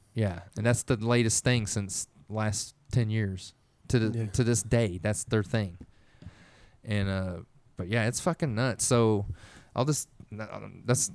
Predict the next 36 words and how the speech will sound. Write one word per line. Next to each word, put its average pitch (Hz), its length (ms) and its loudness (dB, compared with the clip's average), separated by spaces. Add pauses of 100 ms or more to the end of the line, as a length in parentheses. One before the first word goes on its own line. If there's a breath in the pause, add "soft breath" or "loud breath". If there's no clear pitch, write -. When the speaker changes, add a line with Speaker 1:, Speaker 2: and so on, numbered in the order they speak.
Speaker 1:
all 117 140 4
I'm 113 60 4
gonna 107 100 2
say 117 160 4
about 104 180 4
that 92 140 -4
documentary. 98 580 2
Just 107 200 0
Speaker 2:
<laughs> 110 80 0
Speaker 1:
fucking 113 280 4
watch 110 320 2
it. 98 120 0
It's 107 160 0
a 107 60 0
trip. 113 460 0 (120)
And, 107 200 0
uh, 95 380 2 (840 loud breath)
and 120 440 0
the 120 80 4
guy 127 400 4 (220)
that, 107 260 0
back, 120 160 4
going 127 200 4
back 120 220 4
to 127 80 4
the 110 80 4
guy 113 240 4
that's 110 200 0
telling 113 260 2
the 98 60 -2
story, 123 360 4
the 101 100 0
D 107 360 2
E - 20 6
A - 40 6
agent 110 460 2